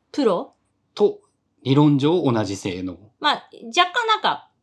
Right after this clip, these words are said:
Speaker 1: 制御されてる部分はあるらしいんだけど、でもほぼ同じ性能なので、別に動画編集とかも普通にできる。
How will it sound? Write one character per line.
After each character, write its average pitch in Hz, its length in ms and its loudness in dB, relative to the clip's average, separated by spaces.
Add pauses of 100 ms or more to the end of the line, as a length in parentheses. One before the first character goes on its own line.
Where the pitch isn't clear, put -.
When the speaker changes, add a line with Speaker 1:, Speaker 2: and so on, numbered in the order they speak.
(180)
Speaker 1:
制 254 360 -2
御 185 100 -6
さ 226 140 0
れ 233 100 -2
て 233 140 -2
る 226 80 2
部 247 120 -4
分 208 140 -6
は 202 180 -2
あ 269 60 4
る 226 140 0
ら 208 100 0
し 262 120 -6
い 302 100 -4
ん 262 40 -8
だ 247 120 -6
け 285 100 -8
ど、 330 300 -4 (200)
で 403 80 -2
も 285 140 2
ほ 392 160 -2
ぼ 220 260 2
同 240 180 2
じ 247 120 -2
性 240 260 2
能 240 220 0
な 240 160 -2
の 170 140 -6
で、 233 340 0 (240)
別 311 200 -8
に 392 380 -2
動 330 240 2
画 339 120 6
編 302 260 2
集 185 260 -8
と 175 140 -10
か 180 140 -4
も 170 260 -10 (220)
普 - 160 -20
通 370 240 -6
に 349 160 -2
で 285 140 0
き 277 140 -2
る。 202 240 -8